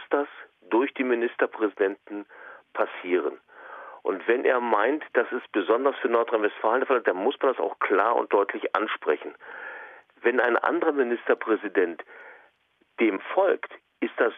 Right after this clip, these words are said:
nur richtig. Er muss ihm nicht im Punkt und Komma folgen, aber er muss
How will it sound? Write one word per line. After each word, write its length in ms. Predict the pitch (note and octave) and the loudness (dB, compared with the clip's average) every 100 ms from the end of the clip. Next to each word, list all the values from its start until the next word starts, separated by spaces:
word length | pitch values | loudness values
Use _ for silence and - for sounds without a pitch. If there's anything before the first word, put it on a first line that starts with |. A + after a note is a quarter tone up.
| - | 0
nur 200 | G#2+ F#2+ | 0 2
richtig. 300 | D#3 - G2 | -2 -2 0
Er 120 | G2 | 0
muss 180 | A#2+ E3 - | 0 -4 -4
ihm 220 | C3 B2 | -2 -2
nicht 240 | D#3 - - - | -4 -6 -18 -4
im 220 | - A3+ | -4 -4
Punkt 280 | - - - | -2 -2 0
und 140 | G2+ | -2
Komma 300 | - F#3+ D#3+ | 0 2 2
folgen, 340 | F#2+ F2+ D#2 F2 | 0 2 2 2
aber 140 | A#2 | 0
er 60 | A2+ | 2
muss 180 | A#2+ | 0